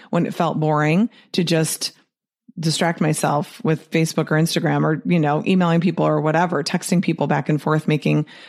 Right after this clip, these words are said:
comments. I mean, it was hard enough to stay focused sometimes. And so what happens then when you're not focused is you're like, "Well, shoot, I didn't get what the instructor was wanting to teach. So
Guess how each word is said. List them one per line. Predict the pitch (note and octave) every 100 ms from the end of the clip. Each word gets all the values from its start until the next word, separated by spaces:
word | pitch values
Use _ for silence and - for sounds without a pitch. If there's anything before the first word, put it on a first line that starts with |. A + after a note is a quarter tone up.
| -
comments. | - D3 D#3 G#3+ C4 - - - -
I | -
mean, | F#3
it |
was | F3+
hard | E3+ G3 F#3+
enough | G#3+ A3
to |
stay | G#3 F#3
focused | F3 D#3 D3+ D3+
sometimes. | D3+ D3 E3 C3+ C#3+ B3+ - - - - _ -
And | F3 D#3+ D#3 D#3 D3+ - _ _ -
so | - F3 E3+ E3 - _ _ - -
what | E3+ F3+
happens | G#3 C4 G3 F3+
then | E3
when | E3
you're | E3
not | D#3+ D#3+
focused | A3+ A3+ D#3+ -
is | D3+ D#3+ E3+
you're | E3
like, | D#3+
"Well, | D#3 E3
shoot, | - B3
I | - F3
didn't | F#3 E3+ - _ _ _ _ -
get | E3+ F#3+ G#3
what | F3 E3+ -
the | D#3+ - _ _ -
instructor | E3+ E3+ E3 D#3
was | D#3 D3 -
wanting | E3+ D#3+
to | D3+
teach. | D3 B3 F3+ D#3 - - - -
So | - - D#3+ D#3+ D#3 D#3